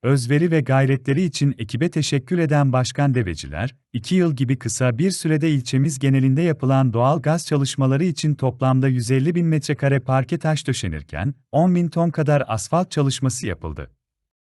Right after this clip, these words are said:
Burhaniye gelişiyor, değişiyor ve güzelleşiyor.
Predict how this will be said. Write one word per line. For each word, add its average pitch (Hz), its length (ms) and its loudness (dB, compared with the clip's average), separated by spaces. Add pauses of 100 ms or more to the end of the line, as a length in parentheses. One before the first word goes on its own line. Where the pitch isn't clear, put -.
(800)
Burhaniye 147 680 2
gelişiyor, 127 680 -2 (120)
değişiyor 131 680 0
ve 170 80 0
güzelleşiyor. 90 920 -4